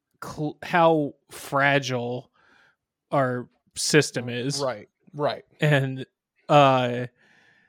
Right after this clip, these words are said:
Speaker 1: I mean, I, I, we haven't seen anything like that in our lifetimes. Our parents haven't, our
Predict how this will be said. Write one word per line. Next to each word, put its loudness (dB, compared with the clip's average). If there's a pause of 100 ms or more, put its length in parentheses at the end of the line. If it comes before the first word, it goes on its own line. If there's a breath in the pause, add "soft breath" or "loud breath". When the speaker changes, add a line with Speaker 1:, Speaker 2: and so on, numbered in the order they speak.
(520 soft breath)
Speaker 1:
I 8
mean, 4 (100)
I, 4
I, -10 (600)
we 0
haven't 2
seen 0
anything -2
like -6
that -2 (100)
in -6
our 2
lifetimes. -6
Our -8
parents -6
haven't, -6
our -8